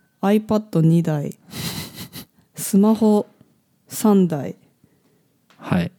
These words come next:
Speaker 1: とか載ってますからね。
Speaker 2: <laughs>
Speaker 1: ギチギチです。
Speaker 2: 機器ばっかりだ。
Speaker 1: で、マイクもアームについて。
Speaker 2: ね。
Speaker 1: すごいセットアップですが。
Speaker 2: ライトもついて、カメラもつけることがあり。
Speaker 1: うん。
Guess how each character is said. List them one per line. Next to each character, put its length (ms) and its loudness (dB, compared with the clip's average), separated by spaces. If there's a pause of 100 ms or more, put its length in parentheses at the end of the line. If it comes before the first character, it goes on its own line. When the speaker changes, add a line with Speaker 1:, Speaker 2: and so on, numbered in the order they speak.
(260)
Speaker 1:
と 100 -2
か 160 -2
載 120 0
っ 20 -8
て 180 -6
ま 120 0
す 100 -8
か 100 -10
ら 100 -10
ね。 280 -12 (180)
Speaker 2:
<laughs> 760 -2
Speaker 1:
ギ 100 0
チ 140 -2
ギ 100 2
チ 120 2
で 120 2
す。 500 -8
Speaker 2:
機 100 0
器 140 -2
ば 120 -6
っ 40 -12
か 80 -4
り 80 -2
だ。 60 -6 (520)
Speaker 1:
で、 220 2
マ 160 4
イ 100 4
ク 180 0
も 360 0
ア 40 0
ー 20 0
ム 120 0
に 140 0
つ 160 -10
い 80 -4
て。 300 -10 (180)
Speaker 2:
ね。 220 0 (840)
Speaker 1:
す 200 -6
ご 180 2
い 220 -2 (120)
セ 160 -6
ッ 80 -10
ト 120 -4
ア 20 -2
ッ 40 -4
プ 140 -10
で 120 -6
す 140 -4
が。 100 4
Speaker 2:
ラ 40 4
イ 60 0
ト 80 2
も 100 2
つ 140 -2
い 60 -2
て、 220 -6 (240)
カ 140 0
メ 80 4
ラ 80 4
も 140 2
つ 120 -6
け 120 0
る 80 -2
こ 100 -6
と 80 -4
が 120 -6
あ 40 -8
り。 180 -12 (100)
Speaker 1:
う 80 2
ん。 260 2